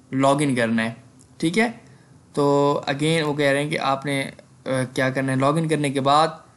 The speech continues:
fill application upload documents by clicking edit button। हाँ, आपने क्या है, एडिट बटन पे। अब देखें आपके सामने फ़िलहाल तो इधर एडिट का बटन जो है नहीं आ रहा, ये देखें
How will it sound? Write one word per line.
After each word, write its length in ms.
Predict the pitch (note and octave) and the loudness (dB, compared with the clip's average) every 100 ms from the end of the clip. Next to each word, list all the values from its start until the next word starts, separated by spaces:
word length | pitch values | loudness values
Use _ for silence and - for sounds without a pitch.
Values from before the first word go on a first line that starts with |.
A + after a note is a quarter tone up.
| _ _ _ _ - | _ _ _ _ 0
fill 240 | F3+ F#3 | 4 4
application 680 | - D3+ D#3+ D#3+ E3+ D#3+ F3 | 4 0 2 0 0 0 -2
upload 540 | E3 C#3 - D#3+ E3 D#3+ C#3+ | -2 -6 -2 2 2 2 0
documents 440 | C3+ D3+ D#3 D3 D3 | 0 0 -2 -2 -4
by 100 | C3+ | -2
clicking 320 | C#3+ C#3 D#3+ - | -2 -2 -6 0
edit 340 | D#3 D#3 F3 C3+ | 2 4 4 2
button। 260 | A#2 A#2 G#2+ - | -2 -4 -6 -8
हाँ, 440 | A#2+ B2 A2+ G#2+ - - _ | -4 -2 -2 -4 -12 -20 _
आपने 280 | C#3 D3+ E3 | 0 2 0
क्या 200 | D3+ E3+ | 2 4
है, 200 | F3+ - | 4 2
एडिट 320 | D#3 D#3+ F3+ D#3 | 2 4 4 2
बटन 300 | C#3 C3+ C3 | 2 0 0
पे। 280 | B2+ - - | -2 -4 0
अब 200 | D#3+ F#3 | 0 2
देखें 260 | F#3+ F#3+ G#3 | 0 0 2
आपके 300 | D#3+ F3 F3 | 2 2 0
सामने 300 | E3+ E3 E3+ | -2 -2 -2
फ़िलहाल 440 | E3+ F#3 E3+ F3 | 0 2 4 4
तो 120 | F3 | 2
इधर 280 | D#3+ E3 F3+ - | -2 2 2 4
एडिट 260 | D3+ E3 | 0 0
का 340 | D#3+ D#3+ - - | -2 -2 -2 -6
बटन 280 | C#3 E3 E3 | -4 -2 -2
जो 100 | D3 | 0
है 160 | D3+ | 0
नहीं 200 | D3 D#3 | 0 0
आ 120 | C3 A#2 | 0 0
रहा, 100 | B2 | 0
ये 120 | C3 | -2
देखें 240 | A#2 A#2 | -4 -8